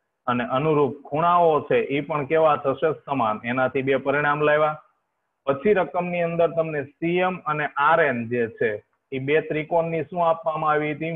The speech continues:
મધ્યગાઓ. તો એ મધ્યગાઓની શરતના આધારે આપણે એક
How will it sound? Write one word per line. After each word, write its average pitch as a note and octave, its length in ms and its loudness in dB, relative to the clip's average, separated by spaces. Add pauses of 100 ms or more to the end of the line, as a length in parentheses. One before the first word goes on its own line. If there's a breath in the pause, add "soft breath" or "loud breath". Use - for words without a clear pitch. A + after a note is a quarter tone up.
(140)
મધ્યગાઓ. B2+ 720 0 (440)
તો C3+ 60 -4 (140)
એ D#3 160 0
મધ્યગાઓની D#3+ 1080 2
શરતના D#3 680 0
આધારે D3 520 2
આપણે C#3+ 300 2 (100)
એક C3+ 80 -4